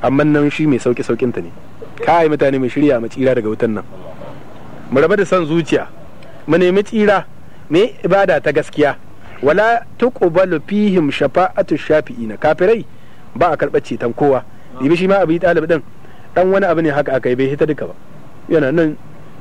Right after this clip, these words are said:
ai sunan shi dai cikin wuta yake. Fa ma tanfa'uhum shafa'atu shafi'ina. Kafirai ceton mai ceto bai unhwanin su. Wa-, wala tuqbalu fihim shafa'atu shafi'ina. Ba za a karɓi ceton masu ceto ba, kamar yadda, eh, gare su.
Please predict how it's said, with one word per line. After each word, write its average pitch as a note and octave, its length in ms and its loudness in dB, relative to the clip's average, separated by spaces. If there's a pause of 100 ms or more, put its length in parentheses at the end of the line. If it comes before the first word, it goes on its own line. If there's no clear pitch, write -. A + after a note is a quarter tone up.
ai D3+ 120 4
sunan D#3 240 0
shi C3 60 -6
dai B2+ 120 0
cikin B2 220 -4
wuta A#2+ 200 0
yake. G2 140 -8 (1700)
Fa G3 80 4
ma B3 180 4
tanfa'uhum A#3 540 2
shafa'atu G3+ 480 2
shafi'ina. D#3+ 480 0
Kafirai G#3+ 480 2
ceton A3 240 2
mai G3+ 140 2
ceto F3 260 2
bai F#3+ 160 2
unhwanin B2 340 -2
su. - 200 -12
Wa-, D3 260 0
wala G3+ 320 4
tuqbalu G3+ 560 0
fihim G3+ 400 0
shafa'atu E3 480 0
shafi'ina. A#2+ 480 -2 (260)
Ba C3+ 120 4
za G#3+ 100 4
a G#3+ 60 2
karɓi F#3 260 -2
ceton F3 240 2
masu D3+ 240 -2
ceto A#2+ 280 -4
ba, A#2 120 2 (240)
kamar D3 240 2
yadda, E3+ 240 0
eh, D#3+ 160 0
gare C#3 240 2
su. - 140 -10